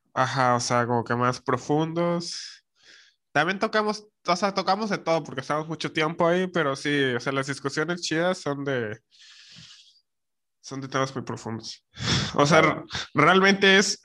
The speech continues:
Speaker 1: o sea, la cantina es como que un club para analizar una, bueno, no, no, yo lo, es para analizar una película, pero nadie, <laughs> nadie ve la película.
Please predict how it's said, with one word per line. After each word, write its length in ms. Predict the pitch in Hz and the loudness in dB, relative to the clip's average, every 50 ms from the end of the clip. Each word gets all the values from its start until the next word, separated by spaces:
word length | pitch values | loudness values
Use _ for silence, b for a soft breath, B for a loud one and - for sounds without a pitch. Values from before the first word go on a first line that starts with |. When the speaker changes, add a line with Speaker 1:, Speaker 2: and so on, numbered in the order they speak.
| 135 | 2
Speaker 1:
o 60 | 151 151 | 4 4
sea, 220 | 165 160 156 156 | 6 6 6 6
la 200 | 147 147 147 147 | 6 4 2 4
cantina 340 | 151 151 147 151 165 185 190 | 2 2 2 2 2 4 4
es 200 | 202 - - - | 2 2 -2 -6
como 320 | - 165 160 160 151 143 | -4 -4 -2 -2 -2 -4
que 260 | - 139 139 139 135 | -2 -2 -2 -2 -2
un 460 | 131 127 113 - 104 139 151 170 170 - | -2 -4 -6 -8 -8 -8 -8 -8 -6 -2
club 420 | 175 170 170 175 175 175 175 - | 2 4 4 4 4 2 -2 -4
para 260 | - 180 165 156 147 139 | -2 0 2 2 2 2
analizar 420 | 139 139 131 131 127 - 147 143 | 0 -2 -4 -4 -4 -4 -4 -4
una, 300 | 160 165 165 156 - - - | -2 -2 -2 -4 -4 -6 -8
bueno, 200 | 160 160 165 165 | -4 -4 -2 -2
no, 160 | 180 190 170 | -2 -4 -4
no, 240 | 165 175 170 - 151 165 | -4 -6 -8 -8 -4 -2
yo 100 | 175 180 | -2 -2
lo, 160 | 180 180 - 156 | -2 -4 -6 -6
es 100 | 180 - | -10 -6
para 160 | - 196 208 | -2 -2 -2
analizar 300 | 185 170 156 151 - 151 165 | 0 0 0 0 0 -2 -2
una 200 | 180 180 180 180 | 0 -2 -2 -2
película, 480 | 156 147 147 143 170 170 185 185 185 185 | -2 -4 -4 -4 -4 -4 -4 -4 -4 -6
pero 180 | - 147 143 143 | -6 -6 -4 -4
nadie, 680 | 147 151 151 156 160 165 170 170 170 170 170 - - | -4 -2 2 2 4 4 4 2 2 0 -2 -2 -8
<laughs> 380 | 220 233 233 240 220 127 117 - | -10 -8 -2 0 0 0 4 4
nadie 300 | 226 180 - - - 175 156 170 - | 2 2 2 0 -4 -4 -4 -4 -4
ve 60 | 170 156 | -2 0
la 140 | 151 139 - | 0 0 -2
película. 760 | 131 123 147 165 - 175 160 147 147 - 175 156 139 139 | -2 -2 -4 -2 0 0 -2 -2 -2 -4 -4 -2 -2 0